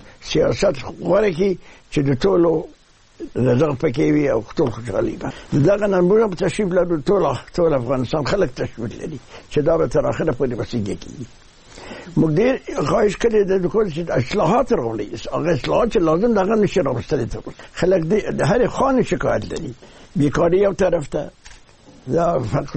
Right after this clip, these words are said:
بیچارګي بل طرف ته، مشورې نشته. په خپله د، د حکومت هم موږ سره مشورې نه کوي. تاسو ته معلوم ده چې دا د حکومت په، ام، انتخاب کې د ما ډېر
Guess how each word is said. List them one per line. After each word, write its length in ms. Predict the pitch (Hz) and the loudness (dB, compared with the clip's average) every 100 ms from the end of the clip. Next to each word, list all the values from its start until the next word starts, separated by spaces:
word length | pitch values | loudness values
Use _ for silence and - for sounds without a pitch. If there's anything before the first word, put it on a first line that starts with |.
| 143 | 2
بیچارګي 560 | 127 151 135 143 165 160 | 2 2 2 2 2 2
بل 200 | 156 180 | 2 2
طرف 300 | 165 147 131 | 2 0 -2
ته، 120 | 123 110 - - - - | -8 -14 -16 -20 -12 -2
مشورې 480 | 165 160 175 190 185 202 | 0 2 2 4 4 2
نشته. 340 | 208 - 131 - _ _ - - - | 0 -4 -6 -8 _ _ -20 -20 -6
په 120 | - 156 | -2 0
خپله 280 | 208 202 185 | 2 2 4
د، 80 | 170 151 | 2 2
د 20 | 151 147 | 2 0
حکومت 380 | 120 160 165 180 180 | -2 0 0 0 0
هم 100 | 226 190 | 0 0
موږ 100 | 165 | 0
سره 280 | 139 160 160 | 0 2 0
مشورې 480 | 139 175 123 147 147 127 | 0 0 0 0 2 0
نه 60 | 120 | -4
کوي. 120 | 87 - - - | -10 -14 -20 -6
تاسو 240 | - 165 147 | 0 0 2
ته 80 | 180 | 0
معلوم 360 | 156 180 208 | 2 2 2
ده 80 | 175 | 0
چې 120 | 143 160 | 0 0
دا 80 | 151 | 2
د 80 | 151 | 2
حکومت 420 | 147 127 151 180 - | 0 -2 0 0 0
په، 220 | 175 156 - - - - - - | -2 -2 -6 -16 -20 -20 -12 -6
ام، 420 | 139 131 123 117 123 - - - - | -4 -2 -2 -4 -8 -10 -8 -6 -4
انتخاب 420 | 131 - 113 202 185 | -2 0 2 0 2
کې 120 | 208 202 - - 113 | 0 0 -2 -8 -2
د 20 | 160 | 2
ما 100 | 180 | 2
ډېر 220 | 156 202 | 2 2